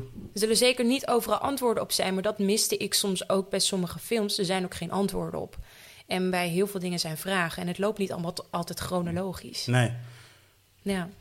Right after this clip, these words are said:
Speaker 2: Maar even, even, even kijken, want, want, want, want, ehm,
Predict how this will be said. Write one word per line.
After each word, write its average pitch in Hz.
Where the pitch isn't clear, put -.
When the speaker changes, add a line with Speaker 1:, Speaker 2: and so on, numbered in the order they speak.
Speaker 2:
Maar 139
even, 143
even, 135
even 127
kijken, 123
want, 120
want, 110
want, 113
want, 110
ehm, 107